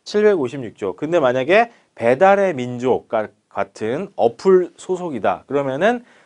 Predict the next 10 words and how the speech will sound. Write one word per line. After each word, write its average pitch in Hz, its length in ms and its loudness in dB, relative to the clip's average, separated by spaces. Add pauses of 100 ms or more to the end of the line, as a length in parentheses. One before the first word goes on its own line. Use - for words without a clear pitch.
사장님은 220 720 0 (1080)
책임 196 300 0
안 113 160 2
지죠? 151 400 2 (160)
왜? 123 340 4 (1400)
배달민족에서 120 800 -2
책임지든지 107 1080 -16 (100)
그 117 320 -6
라이더가 143 720 2 (300)
책임을 175 560 -6